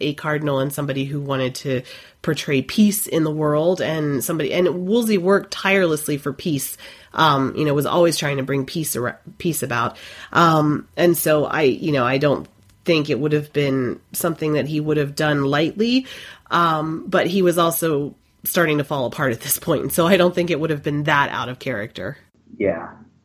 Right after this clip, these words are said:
Speaker 2: All right. Uh, the next, just I was thinking, of, what, what is it? You can take the,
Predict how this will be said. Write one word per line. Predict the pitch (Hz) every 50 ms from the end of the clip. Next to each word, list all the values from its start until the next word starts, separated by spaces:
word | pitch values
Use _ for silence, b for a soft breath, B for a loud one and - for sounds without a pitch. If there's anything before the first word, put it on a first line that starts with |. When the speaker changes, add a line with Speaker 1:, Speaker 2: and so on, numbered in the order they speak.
| _ -
Speaker 2:
All | 101 101
right. | 95 90 87 - - - -
Uh, | 110 107 104 101 101 101 98
the | 95 104
next, | 107 107 110 117 131 139 135 - - - - - - - _ - 82
just | - - 104 - -
I | 117 107
was | 101 -
thinking, | - 107 92 110
of, | 98 92 90 92
what, | 107 104 104
what | 113 117 113
is | 117 113
it? | 113 107
You | 101
can | - 101 92
take | - 104 98 -
the, | 101 95 92 90 -